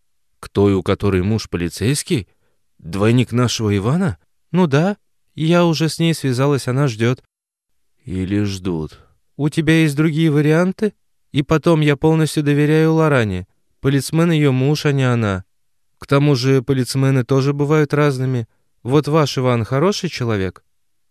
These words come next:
«Не знаю, я его ни разу не видел». «Хороший», раздался сзади голос Алены. «Он хороший и добрый. Он вообще еще очень юный, иногда похож на большого ребенка». «Вот», кивнула Светина.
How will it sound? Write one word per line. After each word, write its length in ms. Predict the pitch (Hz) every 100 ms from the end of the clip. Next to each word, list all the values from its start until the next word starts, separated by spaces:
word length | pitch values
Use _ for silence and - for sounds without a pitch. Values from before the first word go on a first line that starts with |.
| _ _
«Не 220 | 80 85
знаю, 400 | 90 107 104 87
я 140 | 85 85
его 160 | 87
ни 120 | 95
разу 300 | 95 101 92
не 140 | 95 101
видел». 340 | 90 78 78 - _ _
«Хороший», 720 | - 214 214 170 - 135 123 _ -
раздался 640 | 95 98 92 101 98 101
сзади 280 | 87 113 127
голос 380 | 92 101 101 -
Алены. 400 | 107 90 87 85 _ _ -
«Он 180 | 180
хороший 500 | 156 180 190 202 180
и 40 | 170
добрый. 440 | 143 123 110 101 - _ _ _
Он 140 | 143 151
вообще 540 | 165 - 170 101 80 - _
еще 300 | - 127 -
очень 300 | 147 - 147
юный, 460 | 143 202 185 113 92 _ _ _ _ _ _ _ _ _
иногда 440 | 117 139 135 175
похож 440 | - 131 160 160 -
на 100 | 123
большого 400 | 120 113 156 143
ребенка». 600 | 123 98 95 95 - - _ _ _ _ -
«Вот», 460 | 165 185 185 - _ _ _
кивнула 400 | - 95 107 143
Светина. 520 | - 113 - 87 87